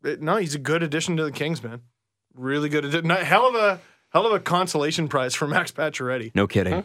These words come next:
Speaker 1: Pretty
Speaker 2: No
Speaker 1: good.
Speaker 2: kidding. Uh, we
Speaker 1: But he better stay healthy because that's a hefty price tag.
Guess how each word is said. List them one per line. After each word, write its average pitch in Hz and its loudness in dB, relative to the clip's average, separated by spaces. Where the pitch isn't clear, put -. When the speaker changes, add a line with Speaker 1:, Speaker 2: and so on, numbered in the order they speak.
Speaker 1:
Pretty 147 -2
Speaker 2:
No 139 0
Speaker 1:
good. 131 -2
Speaker 2:
kidding. 85 -4
Uh, 139 6
we 131 -6
Speaker 1:
But 180 6
he 160 -2
better 160 2
stay 147 2
healthy 127 0
because 110 -8
that's 120 -6
a 113 -2
hefty 120 -10
price - -16
tag. - -18